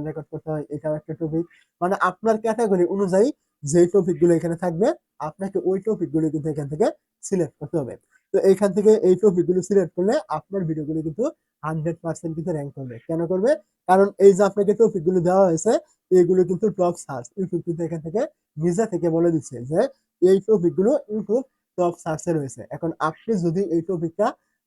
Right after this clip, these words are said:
ভিডিও তৈরি করে আপনি আপনার চ্যানেলে আপলোড করেন, অবশ্যই আপনার ভিডিওগুলো কিন্তু র‍্যাঙ্ক করবে এখান থেকে। তো অবশ্যই আপনি এই নিয়মে আপনার চ্যানেলে প্রত্যেকটা ভিডিও আপনি তৈরি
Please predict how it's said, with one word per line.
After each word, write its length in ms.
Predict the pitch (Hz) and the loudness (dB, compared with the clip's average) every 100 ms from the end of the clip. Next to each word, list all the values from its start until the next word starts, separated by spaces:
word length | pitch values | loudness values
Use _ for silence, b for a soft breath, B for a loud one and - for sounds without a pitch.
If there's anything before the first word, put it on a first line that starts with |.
| - | -8
ভিডিও 300 | 143 160 175 202 | -2 0 2 4
তৈরি 180 | 196 202 | 4 4
করে 120 | 185 147 | 0 -2
আপনি 160 | 143 175 160 | -4 -4 -4
আপনার 200 | - 190 | -4 -6
চ্যানেলে 240 | 165 156 160 | -4 -4 -4
আপলোড 200 | 160 156 | -6 -8
করেন, 160 | 160 131 _ _ - | -8 -10 _ _ -8
অবশ্যই 460 | 156 151 165 196 202 - | -6 -4 -4 -2 -2 -4
আপনার 240 | - 202 165 | -4 -2 -2
ভিডিওগুলো 320 | 147 143 151 147 | -4 -6 -6 -6
কিন্তু 200 | 147 202 311 _ _ 147 | -6 -4 -4 _ _ -8
র‍্যাঙ্ক 200 | 156 147 | -6 -4
করবে 180 | 170 175 - | -2 0 0
এখান 180 | 202 175 | 0 -2
থেকে। 220 | 175 127 120 - _ | -8 -10 -14 -16 _
তো 60 | - 156 | -4 0
অবশ্যই 320 | 160 165 - 180 | 0 0 -2 -2
আপনি 140 | 160 196 202 | -2 2 4
এই 80 | 208 | 4
নিয়মে 280 | 214 208 226 339 _ _ - | 4 4 2 -2 _ _ -8
আপনার 320 | 160 196 196 | -6 -2 -4
চ্যানেলে 260 | 180 160 180 185 | -2 -2 -2 -4
প্রত্যেকটা 460 | 214 214 233 220 170 | -8 -8 -10 -6 -6
ভিডিও 140 | 151 151 | -4 -6
আপনি 140 | 143 240 339 _ - | -4 -4 -4 _ -2
তৈরি 200 | 185 185 | 2 2